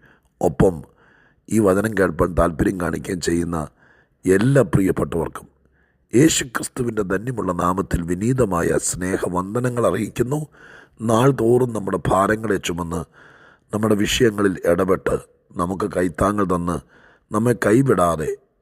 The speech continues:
നമ്മുടെ മേൽ ദൃഷ്ടി വെച്ച് ആലോചന പറഞ്ഞു തന്ന് ജയോത്സവത്തോടെ നടത്തുന്ന നമ്മുടെ വാഴ്ത്തപ്പെട്ട കർത്താവിന് സകല മഹത്വവും പുകഴ്ചയും സ്തോത്രവും സ്തുതിയും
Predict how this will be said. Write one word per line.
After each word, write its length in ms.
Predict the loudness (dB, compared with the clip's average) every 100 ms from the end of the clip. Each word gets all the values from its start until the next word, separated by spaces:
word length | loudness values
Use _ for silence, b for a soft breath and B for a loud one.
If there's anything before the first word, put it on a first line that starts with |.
| _ -10
നമ്മുടെ 320 | -6 -2 -2
മേൽ 160 | -2 -2
ദൃഷ്ടി 380 | -6 -10 -2 2
വെച്ച് 340 | 2 0 -4 -4 -4 0
ആലോചന 560 | 2 4 4 4 2 -2
പറഞ്ഞു 320 | -2 -2 -4
തന്ന് 260 | -4 -6 -12 _ _ _ _
ജയോത്സവത്തോടെ 960 | 0 4 6 4 2 -4 -4 -2 -4 -4
നടത്തുന്ന 440 | -4 -6 -10 -10 -12 -12 b b b b
നമ്മുടെ 220 | -2 2 4
വാഴ്ത്തപ്പെട്ട 580 | 4 4 -2 -4 -2 -2
കർത്താവിന് 640 | -2 0 0 0 -2 -8 -10 -4
സകല 440 | -2 0 0 0 0
മഹത്വവും 560 | 0 -2 -2 0 -2 -2
പുകഴ്ചയും 540 | 0 0 0 -4 -4
സ്തോത്രവും 600 | -6 -2 -2 0 -2 -2
സ്തുതിയും 520 | -4 -6 -2 -2 -2